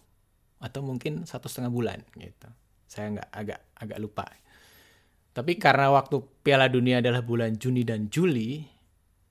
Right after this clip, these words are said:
yang adalah waktu libur sekolah, maka buat kami nggak ada P R. Jadi kami bebas keluar rumah sehabis makan malam. Nah,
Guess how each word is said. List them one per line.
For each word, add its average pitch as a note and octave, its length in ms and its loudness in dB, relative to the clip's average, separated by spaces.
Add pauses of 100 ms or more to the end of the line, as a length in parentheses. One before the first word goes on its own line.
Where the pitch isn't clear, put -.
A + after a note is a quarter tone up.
(380)
yang A2 400 0 (160)
adalah A2 480 -2
waktu G#2+ 560 -4
libur G#2 160 -4
sekolah, G#2 640 -6
maka C#3 320 -2 (400)
buat G#2+ 240 -4
kami A#2+ 320 -6
nggak G2+ 80 -2
ada F#2+ 100 -6
P F#2+ 140 -6
R. E2+ 340 -10 (1000)
Jadi G#2 160 -6
kami A2+ 240 -2
bebas A#2 480 0
keluar A2 160 0
rumah G#2+ 480 -2
sehabis G2 480 -8
makan F#2+ 160 -12
malam. G2 340 -4 (2750)
Nah, B2+ 320 2